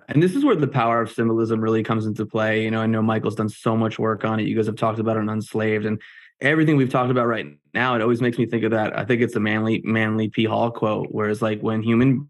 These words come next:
the human race, when human beings, like, learn to read the language of symbolism,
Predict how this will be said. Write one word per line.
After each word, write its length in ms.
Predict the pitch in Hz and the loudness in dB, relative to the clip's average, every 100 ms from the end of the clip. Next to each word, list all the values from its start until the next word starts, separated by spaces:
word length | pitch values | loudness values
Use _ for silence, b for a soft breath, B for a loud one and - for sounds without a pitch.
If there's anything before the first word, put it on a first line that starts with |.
| _ | _
the 160 | - 113 | -6 -4
human 340 | 113 123 143 | 0 2 4
race, 260 | 123 113 113 | 2 0 0
when 80 | 113 | 2
human 200 | 127 127 | 2 2
beings, 340 | 120 117 113 101 | 2 0 -4 -6
like, 320 | 113 110 107 _ | -4 -4 -4 _
learn 340 | 113 117 120 120 | -2 2 2 2
to 260 | 123 113 | 0 -4
read 280 | 110 117 117 | -2 0 2
the 60 | 117 | 0
language 300 | 113 113 110 | 0 0 -2
of 80 | |
symbolism, 800 | 110 131 151 113 104 110 110 110 | -2 2 2 2 -2 -2 -4 -8